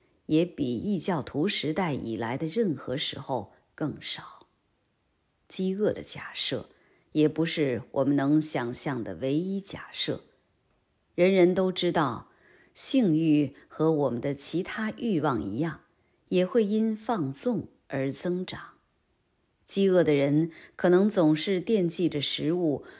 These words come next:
但贪吃的人也是如此。狼吞虎咽的人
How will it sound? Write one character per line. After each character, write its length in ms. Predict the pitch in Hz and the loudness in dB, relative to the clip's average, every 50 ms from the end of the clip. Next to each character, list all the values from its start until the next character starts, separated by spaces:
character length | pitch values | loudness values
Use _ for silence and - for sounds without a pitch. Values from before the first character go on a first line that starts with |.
| - - _ _ _ | -20 -20 _ _ _
但 340 | - 156 147 170 165 165 165 | -2 0 0 0 -2 -4 -4
贪 280 | - - 233 233 240 | -6 -4 -4 -4 -4
吃 160 | 226 - 254 | -2 -2 -2
的 120 | 226 208 175 | 0 2 2
人 400 | 156 151 151 156 185 214 247 - - - | 2 4 2 2 2 0 -4 -8 -14 -12
也 240 | - - 110 120 117 | -6 -4 -2 -2 -2
是 240 | 123 - - 247 | -4 -4 -4 -4
如 240 | 196 147 - 101 123 | -4 -4 -6 -10 -10
此。 300 | - - - - - - - _ _ _ _ _ _ _ _ _ _ _ _ | -10 -12 -14 -14 -16 -20 -20 _ _ _ _ _ _ _ _ _ _ _ _
狼 300 | - - - 147 160 175 | -8 -4 0 2 2 2
吞 320 | 175 - - 185 175 170 170 | 0 0 0 2 2 2 2
虎 260 | 170 - 135 120 135 | 0 -4 -6 -4 -2
咽 180 | 104 151 143 123 | -2 0 0 -2
的 80 | - 107 | -2 -4
人 320 | 98 92 95 110 123 131 | -6 -6 -4 -4 -6 -6